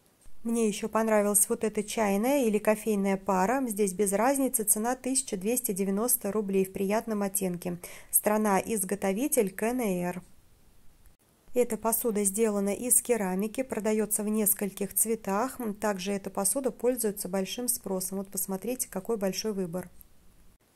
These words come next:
Друзья, хочу вам ещё показать красивые витрины в этом магазине, какая посуда здесь продаётся. Я всегда, когда прохожу мимо,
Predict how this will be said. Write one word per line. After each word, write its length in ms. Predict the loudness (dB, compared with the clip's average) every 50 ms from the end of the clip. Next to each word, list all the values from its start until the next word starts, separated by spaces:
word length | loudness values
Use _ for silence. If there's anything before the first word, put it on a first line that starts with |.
| _ -12 -8
Друзья, 420 | -4 -4 -2 0 0 2 2 2 2
хочу 300 | 0 -2 -2 0 0 2
вам 160 | 2 2 2
ещё 280 | 2 0 0 -2 -2
показать 520 | -2 -4 -2 0 2 2 4 4 2 2 0
красивые 680 | 0 2 4 6 6 6 6 4 2 4 4 4 4
витрины 540 | 4 2 2 0 0 0 2 2 2 2 2
в 60 | 2
этом 240 | 2 0 0 0 0
магазине, 600 | 0 0 0 2 2 2 2 2 2 2 0 0 0
какая 300 | 0 -2 0 0 0 0
посуда 440 | 2 2 4 4 4 2 2 -2
здесь 320 | 0 0 2 4 4 4 2
продаётся. 840 | 0 -2 -2 0 0 0 2 2 0 0 2 2 2 2 2 -2 -4 -8 -12 -18 -18 -18 -20 -20 -10 -2
Я 140 | 0 2 6
всегда, 360 | 8 8 8 8 6 2 2
когда 280 | 2 0 -2 0 0 0
прохожу 520 | 0 -2 -4 -2 0 0 0 0 0 0
мимо, 340 | 0 0 2 2 2 0 0